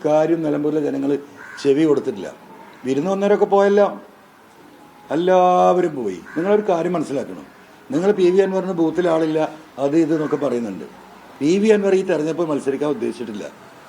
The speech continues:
ഉണ്ടായിരുന്നെങ്കിൽ ചിത്രം ഇതുപോലെയൊന്നും ആകുമായിരുന്നില്ല. നമ്മൾ പരിപൂർണമായും പിണറായി സത്തിനെതിരെ തകർക്കാൻ യു ഡി എഫിന് മനസ്സാ വാച പിന്തുണ കൊടുത്ത് വന്നെടുത്ത് എൻ്റെ പെടലിക്ക് പിടിച്ച്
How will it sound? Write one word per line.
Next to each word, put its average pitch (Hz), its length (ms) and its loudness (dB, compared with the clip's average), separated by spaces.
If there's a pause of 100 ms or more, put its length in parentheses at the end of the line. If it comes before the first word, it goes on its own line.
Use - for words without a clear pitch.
(180)
ഉണ്ടായിരുന്നെങ്കിൽ 180 640 2
ചിത്രം 165 340 -2
ഇതുപോലെയൊന്നും 156 540 -2
ആകുമായിരുന്നില്ല. 123 580 -8 (920)
നമ്മൾ 180 180 2 (100)
പരിപൂർണമായും 196 760 4
പിണറായി 175 400 0
സത്തിനെതിരെ 180 440 0 (100)
തകർക്കാൻ 156 440 0 (560)
യു 147 180 2
ഡി 160 120 4
എഫിന് 170 300 -2
മനസ്സാ 147 360 -2
വാച 156 180 0 (140)
പിന്തുണ 147 340 -4
കൊടുത്ത് 147 280 -2
വന്നെടുത്ത് 120 380 -6 (500)
എൻ്റെ 160 240 -2
പെടലിക്ക് 175 440 0
പിടിച്ച് 165 220 -2